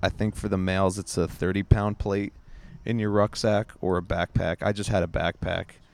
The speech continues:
And you have, uh, a cadre leading this challenge. For this one, we had two, and they're all basically ex-SEALs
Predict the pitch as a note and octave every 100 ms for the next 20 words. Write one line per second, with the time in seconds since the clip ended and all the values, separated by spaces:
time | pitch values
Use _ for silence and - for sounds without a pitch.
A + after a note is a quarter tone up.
0 | - - - - - F2+ F#2 F#2 F#2+ G2
1 | F2+ F2+ E2+ - - F2 F2 E2+ - -
2 | - G2+ G2 F2+ E2+ F#2 G2+ - - G2
3 | G#2+ G2+ F2+ F2 - F2+ F2 E2+ E2+ -
4 | - - - - - - - G2+ G#2 -
5 | G#2+ G2+ F#2 F2 E2+ E2 - G#2 F#2 F2+
6 | F2 G2 G2+ F#2+ G2 - - F#2+ F2+ F2+
7 | - - F#2+ F#2 F2+ F2 E2+